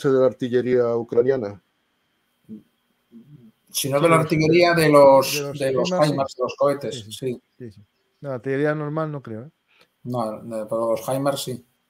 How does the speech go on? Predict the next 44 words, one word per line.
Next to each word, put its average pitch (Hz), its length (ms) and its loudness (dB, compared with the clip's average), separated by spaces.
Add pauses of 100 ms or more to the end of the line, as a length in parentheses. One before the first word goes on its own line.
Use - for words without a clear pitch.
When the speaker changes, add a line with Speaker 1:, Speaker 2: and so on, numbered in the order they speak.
(500)
Speaker 3:
He 160 40 -6
escuchado 208 440 -6
que 175 120 -4
Rusia 185 300 -4
ha - 20 -2
mejorado 175 400 -2
su 170 100 -10
logística 160 460 -6
de 143 40 -4
suministros. 131 760 -10
Ahora 151 260 -4
no 180 160 -2
utilizan 170 380 -6
tanto 156 240 -6
el 139 100 -6
tren. 123 260 -8
¿Qué 151 100 -8
opináis? 120 340 -8
No, 147 80 -12
es 120 80 -14
que 131 60 -14
el 120 60 -14
tren 135 160 -10
no, 143 300 -10
eh, 127 300 -8
en 120 60 -8
la 120 60 -10
zona 135 140 -8
del 139 80 -10
Donbass 143 280 -6
no 151 100 -8
lo 127 80 -12
podemos 123 160 -10
utilizar 120 320 -12
porque 113 140 -10
no, 117 160 -12
no, 120 340 -12
las 117 160 -10
líneas 139 140 -8
están 127 180 -12
todas 135 160 -10
sometidas 127 360 -12
a 127 300 -10
fuego. 151 300 -14